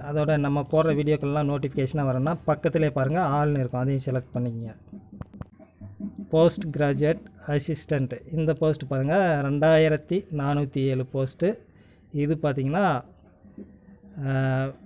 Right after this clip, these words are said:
பிப்ரவரி செகண்ட் and தேர்ட் வீக்கில் நடைபெறும்னு சொல்லி ஒரு அப்ராக்சிமேட்டாக கொடுத்துருக்குறாங்க.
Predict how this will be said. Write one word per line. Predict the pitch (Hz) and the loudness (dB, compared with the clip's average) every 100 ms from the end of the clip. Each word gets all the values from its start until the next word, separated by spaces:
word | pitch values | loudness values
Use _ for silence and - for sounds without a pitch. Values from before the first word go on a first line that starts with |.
| - | -8
பிப்ரவரி | - 170 160 180 165 170 233 - - | 0 2 4 6 6 6 2 -4 0
செகண்ட் | 156 160 175 156 | 2 4 2 2
and | 143 127 - | 2 0 -2
தேர்ட் | 151 147 139 | 0 0 2
வீக்கில் | 131 131 139 165 - - - - - - - - 135 | 0 0 0 -2 -4 -14 -20 -20 -20 -20 -18 -6 -2
நடைபெறும்னு | 131 135 135 135 135 | 0 0 0 0 0
சொல்லி | 120 131 139 - - - - - | -2 -2 -2 -2 -6 -20 -20 -16
ஒரு | 135 135 | -6 -4
அப்ராக்சிமேட்டாக | 127 143 135 - 139 127 131 131 | -2 -2 -2 -2 -2 -2 -2 -4
கொடுத்துருக்குறாங்க. | 127 127 127 120 120 | -6 -8 -6 -6 -6